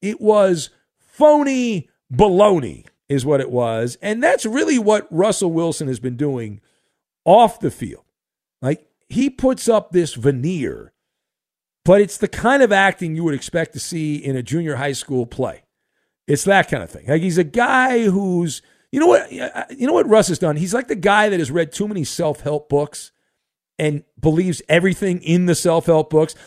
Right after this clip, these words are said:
Like, some of that stuff, some of that jargon's good, but you can't do everything in there.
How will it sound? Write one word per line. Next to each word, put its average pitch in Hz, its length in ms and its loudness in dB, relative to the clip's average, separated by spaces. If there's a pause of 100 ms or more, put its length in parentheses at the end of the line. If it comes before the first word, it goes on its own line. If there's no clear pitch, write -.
Like, - 140 2
some 349 220 2
of 294 60 4
that 202 260 2
stuff, 160 320 0
some 269 120 0
of 269 60 2
that 214 160 2
jargon's 160 380 -2
good, 160 340 2 (380)
but 208 260 2
you 220 80 -2
can't 269 300 0
do 185 120 0
everything 127 440 0
in 71 80 -18
there. 50 180 -20